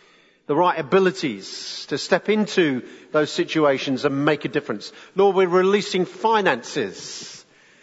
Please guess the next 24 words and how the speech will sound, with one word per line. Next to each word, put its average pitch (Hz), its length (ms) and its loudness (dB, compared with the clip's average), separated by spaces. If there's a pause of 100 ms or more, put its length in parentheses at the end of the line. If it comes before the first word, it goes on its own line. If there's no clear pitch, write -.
(280)
over 165 260 4
those 143 200 4
situations. 131 1000 -6 (560)
We're 185 100 4
releasing, 190 680 2 (320)
perhaps 175 220 -4
most 202 280 2
importantly, 196 460 2
Lord, 170 260 4
your 196 400 4
encouragement, 160 880 0
your 190 320 2
power, 190 720 2 (360)
your 185 300 4
presence - 1040 -4 (460)
to 156 80 -4
take 196 280 2
what 196 160 -2
seemed 226 280 0
to 220 80 0
be 196 420 2
an 180 120 2
impossible 185 540 0
situation 143 800 0